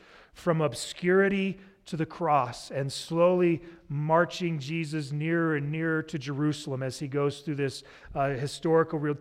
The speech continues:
retelling. Uh, for me, when we go through the Gospels, though, there's just great power in seeing Jesus in action. There's great power, uh, taking what we see in the Word and being able to see how Jesus, who we know is God, who we know resides currently in heaven,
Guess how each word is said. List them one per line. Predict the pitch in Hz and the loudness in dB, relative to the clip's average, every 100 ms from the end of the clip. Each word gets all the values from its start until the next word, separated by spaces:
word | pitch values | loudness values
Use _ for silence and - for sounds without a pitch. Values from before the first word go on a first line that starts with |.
| - | -4
retelling. | 165 143 - 156 147 123 - - - 151 | -4 -4 -2 -2 -2 -4 -8 -18 -8 0
Uh, | 147 | 0
for | - 170 | 2 0
me, | 165 226 247 | 2 2 4
when | 190 175 | 4 4
we | 180 | 4
go | 185 | 4
through | 165 | 4
the | 160 | 0
Gospels, | 151 147 147 - 151 139 | 2 2 2 -2 -4 -2
though, | 147 | 0
there's | 147 | 0
just | 147 220 - | -4 -8 4
great | 196 165 - | 4 4 0
power | 160 151 165 156 | 2 4 4 4
in | 139 | 0
seeing | 131 170 160 147 | -2 -4 -4 -4
Jesus | 127 147 147 143 | -4 -4 -4 -4
in | 135 | -4
action. | 123 123 - 123 | -6 -8 -10 -10
There's | 127 | -8
great | 143 175 175 | -6 -6 -6
power, | - 151 147 123 - - - | -4 0 0 -2 -8 -20 -8
uh, | 151 143 | -2 -2
taking | 139 185 185 190 175 165 | 0 2 2 2 0 0
what | 156 | 0
we | 156 156 | 0 -4
see | - - 185 180 | -6 -4 -4 -2
in | 160 | -2
the | 151 | -2
Word | 139 135 185 156 131 135 156 - - - - | -2 0 2 4 2 0 -2 -8 -20 -16 -4
and | 156 147 | -2 2
being | 170 175 | 2 2
able | 165 151 | 2 0
to | 143 | -2
see | - - 202 196 | -4 -6 -2 -2
how | 156 165 151 | 0 0 0
Jesus, | 131 190 190 151 156 - | -2 -2 -2 -2 -4 -2
who | 170 | 0
we | 160 | 0
know | 160 185 202 | 2 6 6
is | 156 | 4
God, | 135 135 139 | 2 2 2
who | 143 | 2
we | 151 | 0
know | 156 175 | 0 0
resides | 185 170 156 147 147 | 2 2 2 0 -2
currently | - 165 151 143 | -4 -2 -2 -4
in | 143 | -6
heaven, | 143 185 147 139 | -4 -4 -2 -4